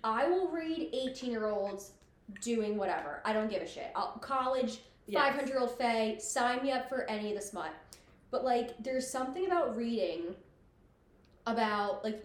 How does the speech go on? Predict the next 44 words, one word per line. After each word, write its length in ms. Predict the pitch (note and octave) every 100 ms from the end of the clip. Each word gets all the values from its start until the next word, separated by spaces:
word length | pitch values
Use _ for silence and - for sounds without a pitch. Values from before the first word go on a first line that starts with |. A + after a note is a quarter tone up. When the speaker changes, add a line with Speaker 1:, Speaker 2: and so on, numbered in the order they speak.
| F#3
Speaker 1:
your 480 | G#3+ G#3 A3 G#3+ E3+ E3+
age 260 | G3 G#3 -
group 460 | D#4 E4+ F4+ - -
Speaker 2:
Yes. 220 | F3 D3+ - - -
Speaker 1:
that 180 | A3
just 200 | B3 - - -
hits 300 | A#3 A3 -
different. 600 | - - - - E4+ A4 A#4
Speaker 2:
Hits 360 | A3 G#3 -
so 240 | - G3 F#3+
different, 540 | F3+ - D3 D3+ E3
'cause 140 | A3+ B3+
Speaker 1:
And, 80 |
like, 300 | B3+ A3+ A3 - -
I'm 320 | A3+ A3 A#3 B3+
in 100 | A#3+
the 80 |
mood 280 | A3+ F#3 F3+
for 280 | - - -
it. 280 | - - - - _ _ G#3+
Speaker 2:
Yeah, 160 | C#4 B3
well, 320 | C#4+ C#4 -
think 160 | E4+ F4
about 220 | F#3+ D3
it, 80 | D3+
right? 160 | E3+ F#3+
Like, 180 | G#3 -
I 100 | G3
mean, 140 | G#3+ F3+
I'm 220 | A#3 C4
read-, 260 | B3 - - - _
I 100 | F3 F#3+
read 180 | F#3+
off 160 | F#3+ F#3
campus. 260 | G3 F3 E3
I'm 80 |
like, 140 | E3 E3
"They're 140 | F3 F3
twenty-two." 540 | F#3+ F3+ E3+ F#3+ C#3+ - - -
First 180 | B3+ -
of 60 |
all, 180 | D#3 E3+
no 260 | F3+ F3+ A3
man 440 | B3 F3+ C#3 E3+